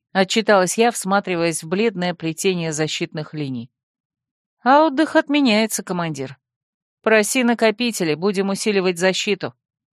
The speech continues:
«Все настолько плачевно?» Не сдержался от тонкой усмешки Айнер.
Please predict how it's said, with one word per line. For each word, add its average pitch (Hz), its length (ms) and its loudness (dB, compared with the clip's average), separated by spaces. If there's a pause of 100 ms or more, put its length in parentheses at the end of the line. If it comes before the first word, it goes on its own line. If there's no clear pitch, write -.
(120)
«Все 247 480 2
настолько 190 680 2
плачевно?» 196 840 0 (680)
Не 208 220 6
сдержался 196 640 2
от 190 120 0
тонкой 180 360 0
усмешки 175 640 -2
Айнер. 143 460 -2